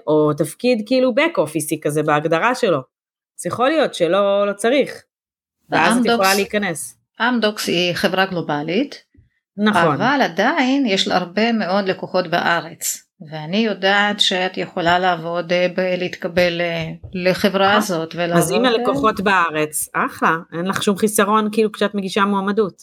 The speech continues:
Speaker 2: אז זאת אומרת שזה מספיק שעבדתי בחברה שהיא נקראת גלובלית, גם אם לא יצא לי לעבוד בחו"ל, אז, אה, כן, יש לי פה כבר יתרון.
Speaker 1: כן,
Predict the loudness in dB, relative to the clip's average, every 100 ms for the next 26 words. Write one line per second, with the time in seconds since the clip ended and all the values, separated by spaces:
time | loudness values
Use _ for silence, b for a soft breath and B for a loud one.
0 | -6 -2 0 0 0 0 0 2 2 2
1 | 0 -2 -2 0 0 0 0 0 0 -2
2 | -2 -2 0 2 2 0 -2 -4 -4 -4
3 | -4 0 0 0 -4 -4 0 2 2 2
4 | 0 0 0 0 2 2 0 0 0 -2
5 | -4 -6 -8 -2 0 0 -4 -8 -2 -2
6 | 0 0 0 0 0 2 2 2 0 -2
7 | 0 0 0 -4 -6 -4 -8 -10 _ _
8 | _ 0 2 2